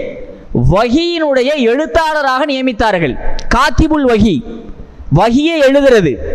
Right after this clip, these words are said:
அல்லாஹ்விடமிருந்து வஹி ஜிப்ரீல் அலைஹிஸ்ஸலாம் அவங்க மூலமா ரசூலுல்லாஹ்வுக்கு வரும். ரசூலுல்லாஹ் சஹாபாக்களுக்கு சொல்லி கொடுப்பாங்க.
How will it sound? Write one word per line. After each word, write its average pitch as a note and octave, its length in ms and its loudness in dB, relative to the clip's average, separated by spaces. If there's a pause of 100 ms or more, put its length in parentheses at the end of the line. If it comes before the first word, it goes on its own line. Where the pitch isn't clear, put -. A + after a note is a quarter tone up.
(420)
அல்லாஹ்விடமிருந்து C4 640 -2
வஹி A3+ 480 0 (120)
ஜிப்ரீல் B3+ 260 2
அலைஹிஸ்ஸலாம் C4 280 -2
அவங்க A#3 460 -2
மூலமா B3 240 -2
ரசூலுல்லாஹ்வுக்கு B3 560 0
வரும். C#4+ 580 0 (400)
ரசூலுல்லாஹ் C#4 520 -2
சஹாபாக்களுக்கு B3 600 0
சொல்லி A3 260 2
கொடுப்பாங்க. A#3+ 460 -2